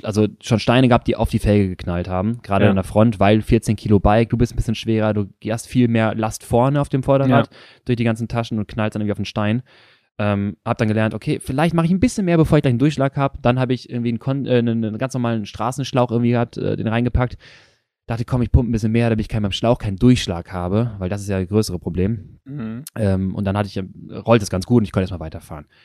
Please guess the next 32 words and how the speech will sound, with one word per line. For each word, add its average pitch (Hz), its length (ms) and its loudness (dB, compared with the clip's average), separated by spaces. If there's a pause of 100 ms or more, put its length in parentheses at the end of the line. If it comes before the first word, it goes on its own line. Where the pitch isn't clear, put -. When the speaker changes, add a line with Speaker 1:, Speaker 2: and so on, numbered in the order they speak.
(180)
Speaker 1:
Turns 110 280 2
out, 110 180 2
ich 104 100 -8
hab - 140 -14
fünfundzwanzig 90 460 -8
Minuten 85 240 -6
verloren. - 360 -14 (340)
Jetzt 113 100 -6
überleg 135 240 2
mal, 101 160 -2
ne, 120 140 -2
vorher 156 480 2 (380)
diese 127 180 4
blöden 156 420 2
Kacksekunden 131 680 2
irgendwie 190 280 4
in 196 60 2
der 190 80 2
Gruppe 131 240 -2
bleiben 98 220 2
Speaker 2:
Ja. 117 40 4
Speaker 1:
und 113 60 0
verlierst 120 340 -2
dann 185 140 0
in 175 80 -2
der 127 80 0
blöden 143 280 0
Abfahrt 120 360 -2 (340)
beim 113 340 0
Defekt - 640 -4
fünfundzwanzig 113 540 2
Minuten. 104 360 -8